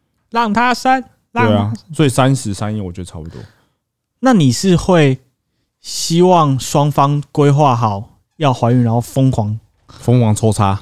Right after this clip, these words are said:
Speaker 1: 就是疯狂做人的那一种，还是顺其自然的那一种？
Speaker 2: 顺其自然是什么意思？就每次都内射，
Speaker 1: 顺其自然。
Speaker 2: 然后看有没有中。
Speaker 1: 或者是想到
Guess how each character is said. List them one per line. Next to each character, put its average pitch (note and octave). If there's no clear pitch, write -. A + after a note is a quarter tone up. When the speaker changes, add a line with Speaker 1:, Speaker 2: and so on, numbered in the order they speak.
Speaker 1:
就 C#3
是 C3+
疯 E3
狂 C3+
做 C3
人 G#2+
的 A2
那 C3+
一 C#3+
种， C3
还 C3+
是 D#3
顺 D3
其 A#2
自 B2
然 G2+
的 G2+
那 G#2
一 G2+
种？ -
Speaker 2:
顺 G#3
其 E3
自 D3+
然 C#3
是 -
什 A#2+
么 G2+
意 A2
思？ F#2+
就 -
每 E3
次 C#3
都 C3
内 B2
射， -
Speaker 1:
顺 -
其 -
自 A#2
然。 F#2+
Speaker 2:
然 A2
后 A2
看 C3+
有 G#3
没 -
有 G#2
中。 -
Speaker 1:
或 F3+
者 F3
是 -
想 B2+
到 C#3+